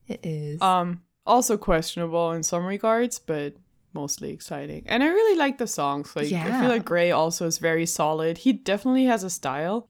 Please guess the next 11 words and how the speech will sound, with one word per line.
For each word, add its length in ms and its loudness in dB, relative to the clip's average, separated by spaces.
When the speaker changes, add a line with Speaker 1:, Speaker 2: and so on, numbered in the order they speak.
Speaker 1:
Mm-hmm. 480 2
Speaker 2:
and 140 0
a 40 0
preference 640 -2
when 140 0
it 80 -6
comes 260 -4
to 140 -6
sound, 480 -2
but 260 -4
it's, 480 -8